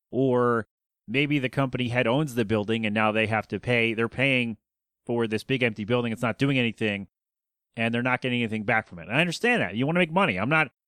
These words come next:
I'm not saying, "Oh, boo-hoo, rich people can't make more money." But I understand <laughs> that you wanna make money from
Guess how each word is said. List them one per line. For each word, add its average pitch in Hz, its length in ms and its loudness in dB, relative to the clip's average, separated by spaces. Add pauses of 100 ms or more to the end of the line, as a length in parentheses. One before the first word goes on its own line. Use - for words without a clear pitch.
(160)
I'm 180 100 -2
not 196 160 0
saying, 165 240 0
"Oh, 156 240 2
boo-hoo, 131 360 0
rich 120 220 -2
people 110 280 -4
can't 117 220 -2
make 110 180 -2
more 110 160 0
money." 117 280 2 (300)
But 170 280 2 (400)
I 170 140 4
understand 151 580 0
<laughs> - 0 -
that 143 80 0
you 147 100 2
wanna 151 160 2
make 143 200 0
money 147 300 2
from 120 380 0